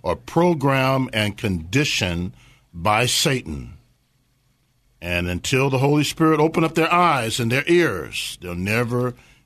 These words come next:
be able to come to the reality of what God is calling them to do. So how can people believe something is so right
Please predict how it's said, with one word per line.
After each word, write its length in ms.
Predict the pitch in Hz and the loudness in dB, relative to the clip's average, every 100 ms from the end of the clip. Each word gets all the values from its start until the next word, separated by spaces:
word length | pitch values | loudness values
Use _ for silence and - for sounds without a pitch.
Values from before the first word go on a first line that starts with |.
| 85 | -4
be 300 | 104 117 120 | 0 2 2
able 160 | 117 | 0
to 140 | 113 110 | -2 -2
come 420 | - 113 101 98 | -2 -2 0 -2
to 180 | - 113 | -2 -4
the 100 | 101 | -4
reality 720 | 98 95 95 87 85 104 87 | -4 -2 0 0 -4 -6 -4
of 120 | 87 | -4
what 160 | 90 85 | -4 -8
God 300 | 90 92 92 | -4 -2 -2
is 120 | 95 | -4
calling 420 | - 104 92 92 90 | -4 -2 -2 -2 -4
them 140 | 90 | -6
to 100 | 87 | -8
do. 340 | 82 78 65 57 _ _ _ _ _ _ _ _ _ - | -12 -10 -12 -14 _ _ _ _ _ _ _ _ _ -10
So 460 | - 143 123 117 120 _ _ | 0 2 2 -2 -6 _ _
how 280 | - 175 214 | -4 0 0
can 260 | 180 156 131 | 0 -2 -2
people 640 | - 113 98 - 55 50 87 | -4 -4 -4 -8 -16 -16 -6
believe 540 | 98 104 120 117 110 | -4 0 2 2 0
something 480 | - 123 117 110 98 | 0 -2 -2 -2 -2
is 160 | 90 | -2
so 300 | - - 139 | -2 0 0
right 440 | 143 98 73 65 | 0 -2 -2 -6